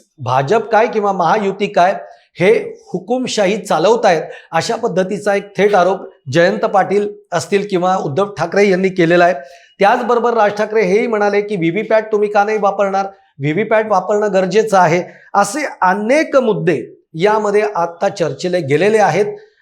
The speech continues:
पण आता त्याच्यातनं एक गोष्ट अशी झालेली आहे की हे सगळे विरोधक एका सुरात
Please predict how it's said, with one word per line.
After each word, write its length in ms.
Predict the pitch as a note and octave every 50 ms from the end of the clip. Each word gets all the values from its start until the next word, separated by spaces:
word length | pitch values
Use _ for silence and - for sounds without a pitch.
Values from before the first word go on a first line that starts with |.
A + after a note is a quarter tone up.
| _ _ _ _ -
पण 180 | C#4 D4+ D#4 E4+ - -
आता 240 | D4 G#3 - C4+ C4+
त्याच्यातनं 520 | C4+ A#3 G#3+ F#3+ - A#3+ A#3+ A#3+ B3 B3+ B3+ B3+ - - -
एक 220 | A#3 C4 B3 G#3 G3
गोष्ट 300 | A3+ A3 A3 A3 - A3+ A3+ A#3 C4+ D4+ A#3 -
अशी 220 | E3 - - A#3
झालेली 440 | G#3+ G3+ F#3+ F#3 F3+ F3+ F3+ F3+ D#3
आहे 120 | C#3+ E3 - - _ _ _ _ _ _ _ _
की 300 | - G3+ G#3+ A3+ A#3+ B3+ C4 - - - _ _ _ F#3
हे 120 | A3+ A#3+
सगळे 420 | A#3+ - A3+ G#3+ G#3 B3+ C#4+ D4
विरोधक 420 | C4 A#3+ A#3+ A#3+ A#3+ A#3+ A#3+ B3 B3+ B3+ - - - -
एका 300 | G3+ F#3 F#3 A#3+ B3 A#3+
सुरात 280 | B3 - A#3 A3 A#3